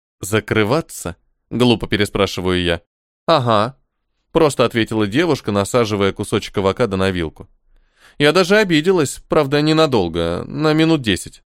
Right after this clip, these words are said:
Всё интереснее и интереснее. Погружаясь в сон, я слышу, как кто-то пришёл, а затем этот кто-то забирается в постель, и мы занимаемся чувственным сексом. Есть только две вещи, которые я знаю наверняка.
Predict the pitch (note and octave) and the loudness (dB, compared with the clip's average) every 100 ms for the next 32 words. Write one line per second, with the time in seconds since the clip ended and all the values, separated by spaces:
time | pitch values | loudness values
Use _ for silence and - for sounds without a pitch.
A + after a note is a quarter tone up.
0 | _ _ _ _ _ - - A2 G#2 G2+ | _ _ _ _ _ -14 -2 0 0 0
1 | A2 F#2 E2+ B2+ C#3+ E3+ F3 A3 G#3 - | 0 0 -2 -4 -2 0 -2 0 0 -2
2 | E2+ C2+ B1+ _ _ _ _ _ _ _ | -6 -10 -12 _ _ _ _ _ _ _
3 | _ _ - G#2+ C#3 C3 G3+ F#3 - - | _ _ -4 0 2 2 2 0 -2 -10
4 | - F2 E2+ A#2+ C3 E2+ A2 C#3 G#3 A3 | -6 -4 -2 -4 -6 0 2 2 -2 -2
5 | E3+ C3 A2+ - F#3+ - F#2 E2 - D2+ | -2 -2 -2 -2 -2 -4 -6 -6 -6 -8
6 | D#2+ A#2 _ _ _ G2+ G#2 A2+ A3 G#3+ | -8 -12 _ _ _ 0 2 2 2 2
7 | F3 C3 - - D#3 D#3 G#2 F#2+ G2 E3 | 2 0 -2 0 0 2 0 2 2 2
8 | D3+ - - G2 F2 - F#2+ B2+ D#3 G#2 | 0 -4 -4 -2 -2 -2 -2 0 0 0
9 | C3+ F3 G2+ D#2 E2+ G2+ E3 - F#2 - | 0 0 0 -2 -2 -4 -6 -6 -8 -6
10 | G2 D#3+ - F3+ - - - _ _ _ | -4 -4 -2 -4 -4 -14 -16 _ _ _
11 | _ _ _ _ _ - B2+ G3 - F3 | _ _ _ _ _ 0 2 2 2 0
12 | F#3+ D3+ G3+ G3+ A3 - G3 F3 F3+ F3+ | 0 -2 0 0 0 -2 -2 0 2 2
13 | F3 D#3+ C#3+ D3 C#3 C3+ C3 B2 A#2+ E2+ | 4 2 2 2 2 2 0 0 -2 -2